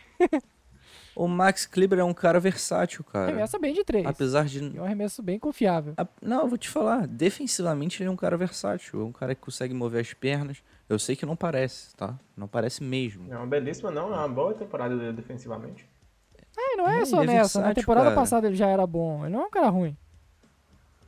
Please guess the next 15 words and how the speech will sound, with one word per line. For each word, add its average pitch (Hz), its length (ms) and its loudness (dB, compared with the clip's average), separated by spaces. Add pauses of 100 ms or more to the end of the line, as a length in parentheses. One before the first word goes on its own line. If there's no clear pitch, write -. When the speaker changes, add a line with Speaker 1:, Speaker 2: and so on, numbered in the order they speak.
(320)
Speaker 2:
Exato. 277 360 -2
E 170 100 2
aí 175 120 6
você, 175 500 0 (160)
pô, 127 340 2 (380)
coloca 147 380 4
ele 156 100 -2
ali 147 140 0
na 143 120 2
posição 131 440 -2
cinco, - 420 -6
cara. 101 260 0
Você 120 300 -6
tem 139 220 -10
um, 135 360 -10